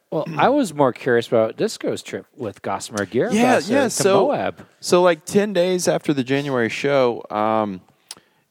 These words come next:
Speaker 2: and, and I thought this was kinda crazy. It's like the Gossamer Gear folks were like, "Hey, let's,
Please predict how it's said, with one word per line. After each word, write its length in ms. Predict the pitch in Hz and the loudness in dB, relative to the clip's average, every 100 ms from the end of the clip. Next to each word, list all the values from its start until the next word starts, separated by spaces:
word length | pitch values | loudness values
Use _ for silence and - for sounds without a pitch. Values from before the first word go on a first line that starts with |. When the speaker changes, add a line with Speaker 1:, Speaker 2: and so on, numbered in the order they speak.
| _ - | _ -12
Speaker 2:
and, 160 | 139 - | -10 -6
and 120 | 170 | -4
I 60 | 190 | -2
thought 240 | 330 294 | -2 -2
this 160 | 175 - | -4 -4
was 140 | 147 | -4
kinda 220 | - 135 | -2 -4
crazy. 500 | 120 - 160 165 135 | -4 -4 -4 -2 -2
It's 320 | 117 - - 110 | -4 -6 -14 -4
like 280 | 117 - | -4 -4
the 60 | - | -2
Gossamer 360 | 117 117 - 120 | 0 0 -2 -4
Gear 180 | 127 | -2
folks 320 | 123 123 117 - | 0 0 -2 -2
were 60 | |
like, 160 | 113 110 | -2 -2
"Hey, 200 | 156 170 | -2 -2
let's, 420 | 135 147 - - | -2 -4 -6 -14